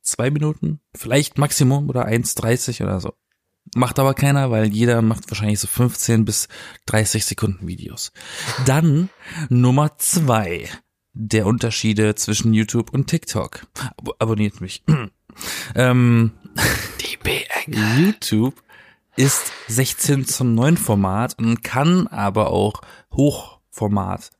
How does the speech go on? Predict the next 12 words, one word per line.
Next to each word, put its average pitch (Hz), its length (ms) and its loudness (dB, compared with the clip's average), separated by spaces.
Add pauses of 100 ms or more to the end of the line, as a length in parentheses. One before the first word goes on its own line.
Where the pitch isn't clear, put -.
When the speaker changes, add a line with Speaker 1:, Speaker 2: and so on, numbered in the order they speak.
(180)
Speaker 2:
Mittlerweile, 98 720 2
Speaker 1:
abspielen. - 100 -4
Speaker 2:
ja, 95 60 -4
Speaker 1:
TikTok 131 480 2
Speaker 2:
mittlerweile. 135 260 -2
Speaker 1:
ist - 320 -2 (340)
eine 113 380 2
App, 127 300 -4 (280)
die 117 100 2
darauf 107 360 2
ausgelegt 104 680 2
ist, - 400 -4